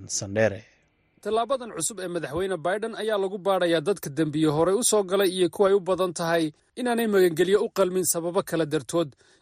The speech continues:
Speaker 2: Isbeddelkan uu Biden soo jeediyey ayaa saraakiisha magangelyo doonka arrimahooda ka shaqeeya awood u siinaya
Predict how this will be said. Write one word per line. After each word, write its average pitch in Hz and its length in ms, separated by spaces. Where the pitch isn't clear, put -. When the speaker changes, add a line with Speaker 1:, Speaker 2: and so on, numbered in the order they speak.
Speaker 2:
Isbeddelkan 180 560
uu 165 100
Biden 156 300
soo 214 180
jeediyey 208 440
ayaa 185 160
saraakiisha 175 500
magangelyo 165 460
doonka 175 340
arrimahooda 170 460
ka 226 100
shaqeeya 170 480
awood 175 280
u 214 80
siinaya 196 500